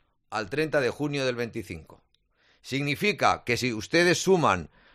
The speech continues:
los quince millones setecientos, quito los setecientos mil euros, venga, va,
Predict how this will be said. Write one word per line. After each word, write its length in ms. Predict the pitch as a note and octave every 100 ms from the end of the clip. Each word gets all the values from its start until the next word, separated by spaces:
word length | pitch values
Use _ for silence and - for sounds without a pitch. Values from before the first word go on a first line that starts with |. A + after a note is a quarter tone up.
| _
los 300 | A2+ B2 A2+
quince 400 | - F#3 D#3+ E3+
millones 760 | E3 D#3 F3+ E3+ B2 F#2 - - _ _ _ _ _
setecientos, 640 | - B2 A#2+ A#2+ B2+ A#2 _ _ -
quito 240 | C3+ D#3
los 100 | B2+
setecientos 500 | C3 A2+ A2+ G#2+ A2
mil 180 | A#2 G2
euros, 240 | D#2+ D#2+
venga, 240 | G2+ F2+ F2
va, 240 | F#2